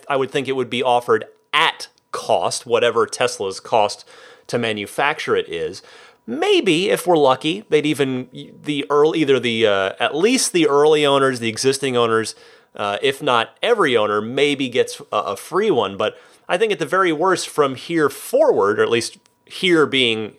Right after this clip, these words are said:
if, if and when the day comes that Tesla offers a key fob, uh, presumably as an option, not as a, an included thing, I, I would suspect it would be an at-cost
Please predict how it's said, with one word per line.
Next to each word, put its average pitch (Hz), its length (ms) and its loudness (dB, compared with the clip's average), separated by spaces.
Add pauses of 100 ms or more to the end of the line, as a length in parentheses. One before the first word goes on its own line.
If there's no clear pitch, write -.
if, - 240 -4 (260)
if 127 160 0
and 113 120 -2
when 113 160 2
the 107 60 -2
day 110 200 2
comes 107 300 -6
that 101 140 -8
Tesla 107 340 -4
offers 113 580 0 (420)
a 107 80 -2
key 107 260 -6
fob, 87 480 -2
uh, 92 200 -2
presumably 101 500 -2
as 92 100 -4
an - 120 -12 (200)
option, 127 460 0
not 92 220 -2
as 90 120 -6
a, 87 220 -2
an 95 140 -6
included 123 320 -4
thing, 98 120 -2
I, 95 100 -2 (340)
I 135 80 2
would 135 160 0
suspect 147 420 -2
it 135 80 -2
would 120 180 -2
be 120 460 -2 (400)
an 110 180 -4 (120)
at-cost 135 960 0